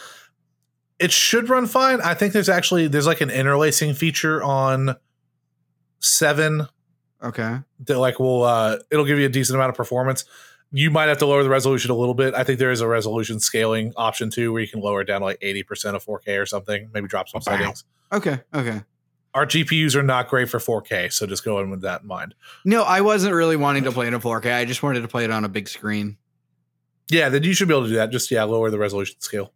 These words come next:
Speaker 1: It'll work.
Speaker 2: Okay, cool. Sorry.
Speaker 1: Drew, it's okay, buddy.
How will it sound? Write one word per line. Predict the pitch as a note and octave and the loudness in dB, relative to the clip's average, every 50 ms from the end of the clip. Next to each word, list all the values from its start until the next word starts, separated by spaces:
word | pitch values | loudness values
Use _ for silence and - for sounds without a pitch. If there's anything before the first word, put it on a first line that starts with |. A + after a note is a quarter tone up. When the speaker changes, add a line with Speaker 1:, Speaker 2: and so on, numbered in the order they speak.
| _ - | _ -14
Speaker 1:
It'll | A#2 A2 G2+ | -12 -10 -10
work. | G2+ G#2 G#2+ - - | -10 -12 -12 -6 -2
Speaker 2:
Okay, | F#3+ G#3 - A3 F3+ F3 - _ _ _ | -2 0 2 0 -2 -2 -6 _ _ _
cool. | - B2 A#2 A#2+ - _ | -4 -4 -4 -4 -8 _
Sorry. | _ - D3 C3 B2+ B2+ B2+ A#2+ - _ _ _ _ _ _ _ _ _ _ _ _ _ _ _ _ _ _ _ _ _ _ _ _ _ _ - | _ -2 0 0 0 0 -2 -4 -8 _ _ _ _ _ _ _ _ _ _ _ _ _ _ _ _ _ _ _ _ _ _ _ _ _ _ -6
Speaker 1:
Drew, | - E3 G3 G3+ C3+ - - | -4 -2 0 -2 -2 -4 -6
it's | A#2+ - G3+ | -2 0 0
okay, | G#3+ G#3+ - F3 F3+ F3+ | 0 0 0 0 0 0
buddy. | C#3 A#2+ G#2+ G#2+ A2+ B2+ C#3 - | 0 0 0 0 -2 -4 -6 -8